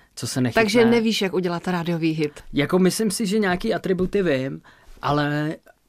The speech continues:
Speaker 1: upřímně si myslím, že ta doba je pryč, protože posluchači jsou čím dál tím mladší, čím dál tím globálnější. Myslím, že nastavujou spíš pravidla ty rádia,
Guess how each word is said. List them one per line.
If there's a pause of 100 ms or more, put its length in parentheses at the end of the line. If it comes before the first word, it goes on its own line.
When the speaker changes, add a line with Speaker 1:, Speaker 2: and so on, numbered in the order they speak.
Speaker 1:
upřímně
si
myslím,
že
ta
doba
je
pryč, (260)
protože
posluchači
jsou
čím
dál
tím
mladší, (380)
čím
dál
tím
globálnější. (500)
Myslím,
že (440)
nastavujou
spíš
pravidla
ty
rádia,